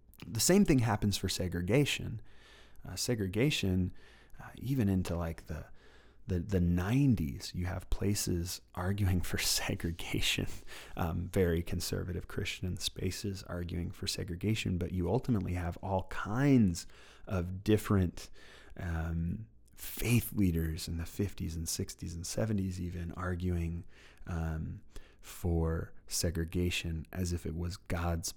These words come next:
plan for humanity. And so we had to come back to reason and experience. And we had to challenge our tradition and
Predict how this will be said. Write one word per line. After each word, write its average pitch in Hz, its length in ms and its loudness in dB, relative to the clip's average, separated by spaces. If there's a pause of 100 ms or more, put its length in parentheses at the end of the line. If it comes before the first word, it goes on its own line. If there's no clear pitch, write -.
plan 101 680 4 (200)
for 85 500 -4
humanity. 87 840 0 (840)
And 92 180 0
so 87 640 0 (100)
we 95 160 0
had 98 540 0
to 95 240 -2
come 87 340 -2
back 85 520 -2
to - 140 -6
reason 92 760 4 (360)
and 87 160 -2
experience. - 1500 0 (760)
And 90 80 -4
we 92 80 0
had 95 200 0
to 101 40 2
challenge 113 720 6
our 98 140 8
tradition 98 1000 2 (420)
and 92 180 0